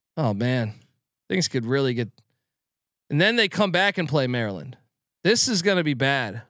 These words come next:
Yeah. So they get Arkansas and Maui. Then, uh, they're gonna get someone good, 'cause that field is ridiculous this year. This team's not. They're gonna be. I mean, <laughs> good luck if you start drinking. At least you got Bourbon,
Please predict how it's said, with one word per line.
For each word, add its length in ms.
Yeah. 260
So 200
they 200
get 300
Arkansas 580
and 140
Maui. 440
Then, 560
uh, 300
they're 140
gonna 220
get 180
someone 300
good, 380
'cause 140
that 160
field 280
is 120
ridiculous 580
this 200
year. 220
This 100
team's 200
not. 220
They're 120
gonna 120
be. 280
I 140
mean, 320
<laughs> 500
good 200
luck 300
if 140
you 80
start 340
drinking. 340
At 40
least 140
you 80
got 220
Bourbon, 480